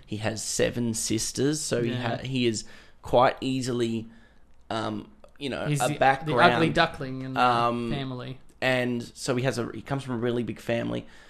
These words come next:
Speaker 1: This film is obviously set early two thousands, so he was born in the, he would have been born in the early seventies. Um,
Speaker 2: Not the early seventies.
Speaker 1: Well, if he's in his, if it was two thousand and three and he's in his early thirties, he'd be born in the early seventies. <laughs>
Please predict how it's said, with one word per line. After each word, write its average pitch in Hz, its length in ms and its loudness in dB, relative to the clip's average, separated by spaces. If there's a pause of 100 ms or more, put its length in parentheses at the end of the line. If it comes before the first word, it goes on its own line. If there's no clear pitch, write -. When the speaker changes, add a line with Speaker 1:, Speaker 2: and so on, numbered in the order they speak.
(240)
Speaker 1:
This - 240 -4
film 120 380 2
is 120 100 0
obviously 113 260 0
set - 320 2
early 117 240 2
two 113 140 -4
thousands, 117 500 0
so 113 80 -2
he 117 100 -4
was 110 140 0
born 120 320 2
in 113 140 0
the, 113 280 0
he 113 100 -8
would 120 100 0
have 117 40 -4
been 113 140 0
born 113 220 0
in 113 100 -2
the 110 120 -4
early 110 200 -2
seventies. 120 760 -2 (680)
Um, 117 260 4
Speaker 2:
Not 110 120 4
the - 280 -10
early 143 240 -6
seventies. - 600 -10 (460)
Speaker 1:
Well, 156 200 2
if 113 60 -2
he's 113 140 -2
in 117 100 -2
his, - 240 -8 (160)
if - 140 -6
it - 60 -6
was - 240 -8 (100)
two 131 120 -10
thousand 110 260 -4
and - 100 -12
three - 400 -8 (240)
and 110 100 -10
he's 110 220 -12 (120)
in 117 120 -8
his 110 120 -10
early - 200 -12
thirties, 117 440 -10
he'd - 140 -12
be 139 80 -12
born - 300 -12
in - 80 -14
the - 60 -16
early - 120 -16
seventies. - 560 -14
<laughs> - 60 -4